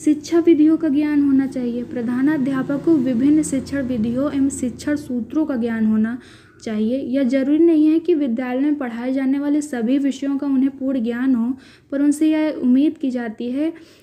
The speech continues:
कि विद्यालय में पढ़ाए जाने वाले विषयों की उन्हें थोड़ी बहुत जानकारी वो रखते हों,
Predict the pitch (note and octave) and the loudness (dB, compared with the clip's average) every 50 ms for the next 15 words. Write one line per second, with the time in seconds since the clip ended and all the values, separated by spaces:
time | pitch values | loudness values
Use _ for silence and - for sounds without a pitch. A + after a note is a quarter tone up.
0 | _ _ - C4+ C#4 C#4 B3 C4+ A3+ A3 C4 B3+ B3+ C4 C#4 D#4 E4 E4 D#4 C#4+ | _ _ -6 -4 -2 0 0 0 0 2 0 0 0 2 2 4 4 2 2 0
1 | C4 B3 A#3 B3 C4+ D4 C4 C#4 C4+ C4+ D4 D4 D4 D4 D4 D4+ D4+ A#3+ B3 A#3+ | -4 -6 -4 -2 -2 0 0 0 0 2 2 2 2 2 0 0 0 0 -2 -4
2 | A#3 - C4+ C#4+ D4 C#4+ D4+ D4 C#4+ C#4+ D4+ D4+ D4+ - - C#4 D4 E4 E4 C4+ | -4 -4 -2 -2 -2 -2 0 0 2 4 2 2 0 -4 -4 -2 0 2 2 2
3 | C#4+ C#4 C#4 B3 C4 B3+ B3 A#3+ A3+ A#3+ B3 B3 B3 C4 C4+ B3+ B3+ B3 A#3 A3+ | 0 -2 -2 -2 -2 -2 -4 -4 -4 -6 -6 -4 -2 -2 -2 -2 -2 -4 -4 -6
4 | A3+ - - D4+ D4 C4 A#3 A3+ B3+ | -12 -10 -6 -4 -2 -2 0 -2 -4